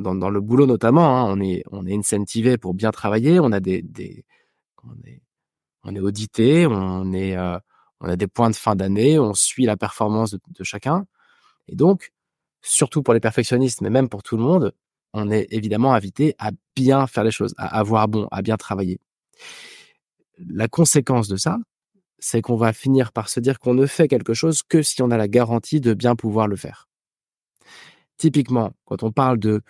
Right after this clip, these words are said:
se faire aider par quelqu'un d'autre ou de réseautage ou de façon alternative de chercher un boulot, on ne peut que bidouiller. Ça, ça peut pas être nickel du premier coup. Ça ne peut pas être, euh,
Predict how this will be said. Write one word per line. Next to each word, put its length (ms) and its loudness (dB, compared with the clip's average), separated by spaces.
se 240 2
faire 300 4
aider 200 4
par 140 -2
quelqu'un 300 -4
d'autre 320 -4
ou 80 -4
de 100 -4
réseautage 680 -4
ou 120 2
de 120 -2
façon 340 -4
alternative 560 -2
de 80 -2
chercher 320 -6
un 80 -2
boulot, 240 -6
on 140 2
ne 160 4
peut 320 2
que 320 4
bidouiller. 720 -2
Ça, 200 -4
ça 160 -4
peut 120 -2
pas 200 4
être 240 0
nickel 380 2
du 100 -2
premier 300 -2
coup. 220 -6
Ça 160 -6
ne 100 -2
peut 160 -4
pas 400 2
être, 280 -6
euh, 120 -4